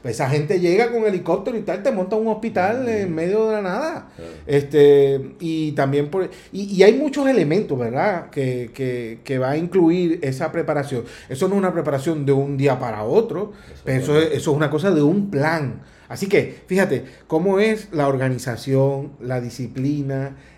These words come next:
Speaker 1: y la planificación. Entonces, se pondría, eh, quizá un plan en diferentes etapas, en que anualmente, pues, ¿verdad? Pues las Fuerzas Armadas irán adquiriendo,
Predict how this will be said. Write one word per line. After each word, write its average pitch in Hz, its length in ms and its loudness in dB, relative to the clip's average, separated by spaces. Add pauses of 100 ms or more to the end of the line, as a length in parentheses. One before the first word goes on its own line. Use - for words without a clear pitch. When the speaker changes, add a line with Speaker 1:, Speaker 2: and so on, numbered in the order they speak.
(200)
Speaker 1:
y 170 460 -4
la 147 340 -6
planificación. 131 1400 -8
Entonces, 123 520 -6 (160)
se 131 160 -6
pondría, 120 760 0 (220)
eh, 120 320 -4
quizá 113 240 -6
un 123 460 -2
plan 127 260 -4
en 120 240 -6
diferentes 117 480 -8
etapas, 208 500 -6 (220)
en 131 160 -6
que 135 100 -4
anualmente, 127 960 -2
pues, 120 220 -8
¿verdad? 110 460 -6
Pues 131 100 -4
las 113 100 -8
Fuerzas 127 260 -6
Armadas 127 280 -4
irán 120 280 -10
adquiriendo, 123 920 -6